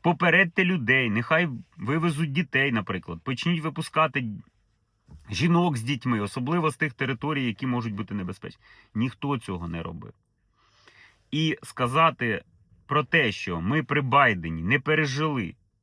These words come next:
небезпеки, не можна. Трамп спробував інший шлях. Він його спробував. При цьому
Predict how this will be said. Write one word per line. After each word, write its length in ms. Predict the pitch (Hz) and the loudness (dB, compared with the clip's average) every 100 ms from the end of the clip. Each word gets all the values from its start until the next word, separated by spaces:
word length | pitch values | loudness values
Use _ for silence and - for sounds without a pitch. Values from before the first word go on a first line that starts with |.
| - | -4
небезпеки, 760 | 110 107 110 - 147 175 - - | -2 0 -2 -4 -4 -4 -6 -10
не 180 | 95 104 | -4 0
можна. 420 | 107 104 90 - - _ _ _ _ _ _ _ _ _ - | 0 0 -4 -8 -18 _ _ _ _ _ _ _ _ _ 0
Трамп 380 | - 202 196 151 | 4 4 4 -6
спробував 800 | - - 156 170 131 98 90 82 _ - | -16 -4 0 0 0 -2 -4 -6 _ -6
інший 420 | 151 147 - 120 | -2 -2 -2 -2
шлях. 500 | - 87 - - _ _ _ _ _ _ _ _ _ _ | -4 -8 -10 -14 _ _ _ _ _ _ _ _ _ _
Він 160 | 120 180 | 0 4
його 180 | 190 170 | 4 2
спробував. 600 | - 139 101 82 101 - _ _ _ _ _ _ _ _ - - - _ _ _ - | -2 -4 -4 -6 -12 -16 _ _ _ _ _ _ _ _ -20 -20 -20 _ _ _ -2
При 160 | 147 | 0
цьому 560 | 139 202 214 190 104 | 0 0 2 0 -2